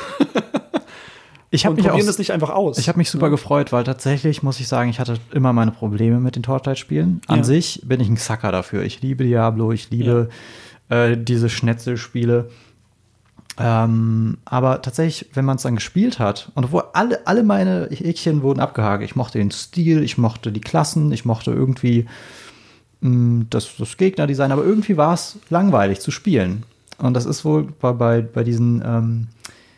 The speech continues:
Speaker 2: Ha-, Hack-and-Slay-Spielen ganz, ganz wichtig, dass du auf Details achten musst. Und das haben sie wohl nicht geschafft. Aber das hab ich auch nur gefühlt. Ich kann jetzt nicht sagen, was es genau war, aber sie haben's nicht geschafft.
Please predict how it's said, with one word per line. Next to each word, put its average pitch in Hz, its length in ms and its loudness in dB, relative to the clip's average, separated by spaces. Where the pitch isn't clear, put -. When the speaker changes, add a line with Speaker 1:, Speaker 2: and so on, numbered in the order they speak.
Speaker 2:
Ha-, - 160 -6
Hack-and-Slay-Spielen 147 1120 0
ganz, 175 300 2
ganz 151 260 0
wichtig, 143 420 0
dass 123 160 -2
du - 80 0
auf - 140 -2
Details 196 420 -2
achten - 320 -6
musst. 117 220 -2
Und 120 180 -4
das 117 160 -6
haben 135 200 0
sie 139 160 -2
wohl 143 360 0
nicht 127 360 -2
geschafft. - 600 -2
Aber 123 180 2
das 120 180 2
hab 143 80 0
ich 139 100 -2
auch - 120 -2
nur 147 100 4
gefühlt. 139 480 2
Ich - 300 -10
kann 139 240 0
jetzt 139 160 0
nicht 165 140 0
sagen, 139 320 0
was 127 140 -2
es - 120 -6
genau 107 280 2
war, 135 220 2
aber 123 180 0
sie 120 120 -2
haben's 135 260 -2
nicht 123 160 -8
geschafft. - 440 -4